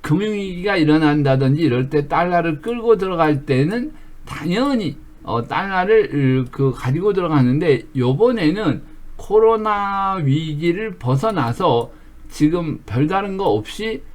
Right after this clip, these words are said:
달러가 강세를 보이면서 미국 주가가 올라가니까 지금 여러분들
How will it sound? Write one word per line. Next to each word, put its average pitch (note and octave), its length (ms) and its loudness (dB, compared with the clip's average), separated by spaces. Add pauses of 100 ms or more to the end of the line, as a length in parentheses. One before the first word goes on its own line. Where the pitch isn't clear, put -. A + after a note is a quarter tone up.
(280)
달러가 F#3+ 480 -4
강세를 D#3 560 0
보이면서 C#3+ 800 0
미국 D3+ 420 0
주가가 F#3 480 -2
올라가니까 C3 1000 2 (340)
지금 D#3+ 400 0
여러분들 D3 640 0